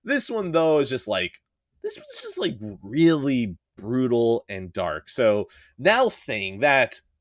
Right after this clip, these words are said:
Dorian, you would love this movie. Like, you would really vibe with this movie. Like, I, I wanna say that this is gonna be my next Waves one.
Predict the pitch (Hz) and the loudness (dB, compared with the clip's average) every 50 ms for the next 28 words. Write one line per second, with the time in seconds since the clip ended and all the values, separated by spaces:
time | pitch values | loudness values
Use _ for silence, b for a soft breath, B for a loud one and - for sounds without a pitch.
0 | _ _ _ - 180 180 185 151 127 139 220 269 262 180 - 117 107 98 113 127 | _ _ _ -2 0 2 2 2 0 0 -2 -2 -2 -4 -6 -6 -2 0 2 2
1 | - - - - - - - - - - - - _ _ _ - 120 131 123 - | 0 0 -6 -16 -16 -18 -18 -20 -20 -20 -20 -20 _ _ _ 0 0 0 0 0
2 | 185 240 285 302 277 196 147 127 107 101 110 110 113 120 127 135 147 143 131 104 | 2 2 2 2 2 4 4 2 2 2 -4 -10 -10 -6 0 2 4 4 4 2
3 | 98 95 90 85 80 73 58 65 - - 78 - - 87 - - - 85 65 82 | 0 -4 -6 -6 -6 -6 -6 -6 -8 -10 -14 -14 -16 -16 -18 -16 -16 -14 -12 -10
4 | 92 92 92 101 104 107 101 - - 139 143 156 165 151 B B B B B 151 | -10 -8 -2 0 0 2 2 2 4 6 6 6 6 4 B B B B B 2
5 | 151 165 170 165 180 214 233 247 226 - - - 185 175 170 165 165 143 156 139 | 4 4 4 2 0 -2 -2 -2 -4 -4 -4 -4 -2 -2 0 -2 0 0 0 0
6 | 135 131 - 147 147 147 - 156 147 123 139 143 135 123 135 135 131 123 117 110 | 0 0 -2 -4 -4 -4 -4 -6 -6 -4 -4 -4 -4 -2 -4 -4 -2 -2 -2 -2
7 | 113 117 110 107 104 110 120 131 - - - - 104 90 101 107 127 147 156 165 | -2 -2 -4 -6 -4 -4 -4 -4 -4 -8 -12 -12 -8 -6 -4 -2 -2 -2 -2 -4
8 | 160 175 185 190 196 202 202 196 | -6 -6 -6 -4 -4 -4 -6 -8